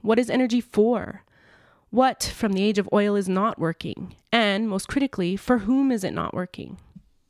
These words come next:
More specifically, this chapter triangulates the historically specific confluence of cultural, affective, and economic imaginaries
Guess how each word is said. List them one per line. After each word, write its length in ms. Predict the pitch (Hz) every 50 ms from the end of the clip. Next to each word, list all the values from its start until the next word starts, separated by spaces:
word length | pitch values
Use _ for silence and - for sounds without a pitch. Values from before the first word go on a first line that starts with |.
| _ _ _ _ _ _ _
More 200 | - 214 208 196
specifically, 840 | - - - 208 - - 269 - 277 262 - - 135 117 185 190 - _ _ _ _
this 180 | - 220 214 -
chapter 360 | - - 254 254 - - 254
triangulates 720 | 247 - - 240 220 220 247 254 254 254 254 254 - - -
the 100 | - 190
historically 600 | 180 196 - - - 220 226 233 233 - 247 233
specific 720 | - - - - 180 - 220 214 - 226 220 208 - - _ -
confluence 760 | - - 214 220 226 - - - 170 - 98 - - - - _ - - - - -
of 120 | - -
cultural, 540 | - - 233 226 214 - - 220 208 214 202
affective, 580 | - - - - - 196 208 - - 208 196 190
and 100 | 147 175
economic 500 | 214 - - 208 196 185 190 202 196 -
imaginaries 840 | 190 180 185 208 240 - - 175 165 - - - - - - -